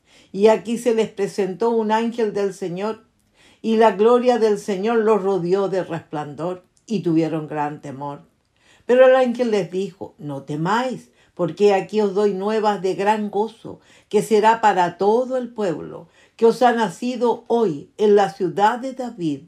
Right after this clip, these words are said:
un Salvador, que es Cristo el Señor. Esto os servirá de señal. Hallaréis al niño envuelto en pañales, acostado en un pesebre." Y repentinamente apareció con el ángel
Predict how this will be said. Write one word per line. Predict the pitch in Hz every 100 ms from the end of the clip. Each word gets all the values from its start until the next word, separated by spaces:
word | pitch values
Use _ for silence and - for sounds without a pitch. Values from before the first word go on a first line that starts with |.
| _ _ _
un | 226 247
Salvador, | 240 254 247 220 220 233 175 139
que | - 226
es | - _
Cristo | 240 247 247 - 247
el | 233
Señor. | 233 226 220 226 156 _ _ _ _
Esto | 226 247 240 247
os | 226
servirá | 247 220 180 185 226 247
de | 240 240
señal. | - 226 233 220 - - _ _ -
Hallaréis | 185 175 208 214 277 240 247
al | 220 202
niño | 233 247 240
envuelto | 196 165 185 233 240 247
en | 226 214
pañales, | 208 196 214 208 170 - _ _ _ -
acostado | 220 220 220 - _ 247 254 285 285
en | 269
un | 269 240
pesebre." | 226 - 214 185 123 - - _ _ _ _ _
Y | 143
repentinamente | 131 147 165 160 165 190 202 196 202 208 196 214
apareció | 196 190 175 - - 214 208
con | 202
el | 196 180
ángel | 208 220 196 170 165 156